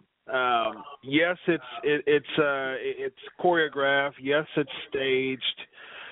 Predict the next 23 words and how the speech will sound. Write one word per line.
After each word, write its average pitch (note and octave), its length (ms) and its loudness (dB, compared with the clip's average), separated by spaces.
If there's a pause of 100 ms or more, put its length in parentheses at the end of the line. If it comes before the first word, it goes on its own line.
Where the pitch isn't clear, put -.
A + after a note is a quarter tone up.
(160)
Um, A2+ 720 4 (120)
yes, D3 300 2
it's D3+ 140 -4 (140)
predetermined. C3+ 840 -2 (500)
But, B2+ 360 2
you C3+ 160 -2
know, A#2+ 220 -4
the, A#2+ 180 0
the, B2 340 -6
the A#2+ 240 -8 (140)
risk D#3+ 280 0 (140)
is D3 200 -2
real, A#2+ 600 -2 (520)
and A#2 160 0
we B2+ 80 -4
definitely C3 440 -2
have C3 260 -4
to C3 120 -2
understand A#2+ 720 -6 (380)
how C3+ 260 2
important C#3+ 640 0
it C#3 40 2
is, A#2+ 300 0